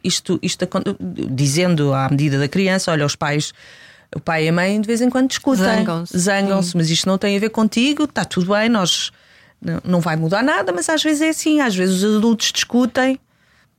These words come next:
Speaker 1: ok? E, e isto é um, eh, é muito importante isto ser feito.
Speaker 2: Uhum.
Speaker 1: É muito importante. Eu acho que aqui nesta, nesta mensagem o facto dos pais disco-, discutirem às escondidas é central. Porquê? Porque,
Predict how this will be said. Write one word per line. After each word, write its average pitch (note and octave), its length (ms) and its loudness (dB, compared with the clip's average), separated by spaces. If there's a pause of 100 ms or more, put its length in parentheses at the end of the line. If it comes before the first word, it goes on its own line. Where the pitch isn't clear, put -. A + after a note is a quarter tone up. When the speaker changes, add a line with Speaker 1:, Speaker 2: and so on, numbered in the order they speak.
(220)
Speaker 1:
ok? - 440 -2
E, G3+ 180 0
e G3 300 2
isto - 180 -2
é A#3 60 2
um, A#3 160 2 (300)
eh, G#3 500 2 (160)
é G3 360 0
muito C4 280 2
importante B3+ 520 0
isto - 160 -4
ser G3+ 120 -2
feito. - 460 -4
Speaker 2:
Uhum. F#3+ 400 2
Speaker 1:
É F3+ 40 -2
muito A3+ 280 2
importante. F#3+ 500 -2 (680)
Eu B3 200 2
acho D4 180 -2
que D4 80 0
aqui C4+ 180 0
nesta, B3 560 0
nesta A#3 440 2
mensagem A3+ 880 0
o G#3+ 120 0
facto A3+ 640 -2
dos G#3 180 0
pais G#3 280 -2
disco-, - 360 -2 (140)
discutirem D#3+ 440 -2
às F3 160 0
escondidas F3+ 480 -2
é F3+ 60 0
central. D#3 580 -2
Porquê? - 400 -2 (600)
Porque, C#4+ 500 0